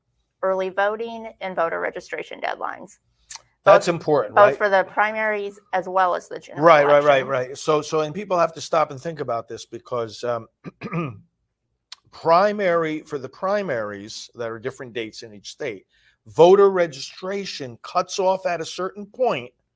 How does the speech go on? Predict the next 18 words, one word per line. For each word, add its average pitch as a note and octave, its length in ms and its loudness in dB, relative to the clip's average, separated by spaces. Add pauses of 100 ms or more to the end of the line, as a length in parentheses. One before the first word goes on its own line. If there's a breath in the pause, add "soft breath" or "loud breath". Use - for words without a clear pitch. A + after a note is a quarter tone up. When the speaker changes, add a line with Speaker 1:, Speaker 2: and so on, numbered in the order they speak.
(440)
Speaker 2:
and B2+ 160 -8
those C#3+ 260 4
dates F3+ 320 0
are F#3 140 6
on E3 180 4
that B2 220 -8
calendar. G#2+ 640 -6
Speaker 1:
Yes. F#3+ 200 -10
Speaker 2:
Okay, B2+ 160 -10
state D#3 380 -8
election D3+ 400 -6
calendar D#3 440 -8
dot E3+ 180 -4
org. G2+ 320 -12 (560)
And D#3 220 -2
then, C4 220 8
of D#4 160 2
course, A#2+ 640 -6